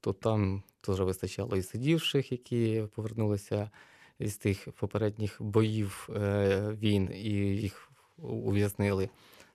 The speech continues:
Ну, різні були, але так, щоб сказати, що в гуманітарії, то не сильно так і багато було.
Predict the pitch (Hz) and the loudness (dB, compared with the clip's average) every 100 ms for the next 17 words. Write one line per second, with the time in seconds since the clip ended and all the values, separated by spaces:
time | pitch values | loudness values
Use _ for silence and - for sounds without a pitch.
0 | - 180 165 - 139 175 165 147 139 139 | -2 2 2 0 0 2 4 4 4 6
1 | 123 123 123 117 - 113 - 107 113 107 | 6 6 4 2 0 -4 -2 0 0 0
2 | 95 - 117 104 104 _ _ _ _ - | -4 -4 -2 -2 -2 _ _ _ _ -2
3 | 101 101 101 123 127 110 101 - 104 101 | 2 2 2 2 2 2 0 0 2 2
4 | 107 113 104 - 101 - 98 98 98 82 | 0 -2 -2 0 -2 -2 -4 -4 -4 -4
5 | - 107 104 | -6 -8 -10